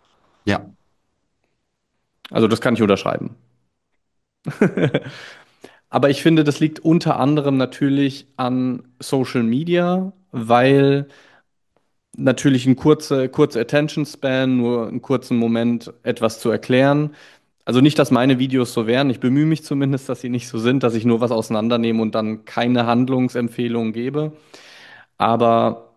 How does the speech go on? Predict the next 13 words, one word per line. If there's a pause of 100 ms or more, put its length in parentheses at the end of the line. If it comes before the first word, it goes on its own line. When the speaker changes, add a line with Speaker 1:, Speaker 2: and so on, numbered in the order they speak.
(340)
Speaker 2:
so
funktioniert
Social
Media
leider
sehr
häufig,
dass
ganz
viel
oberflächlich
rumgestochert
wird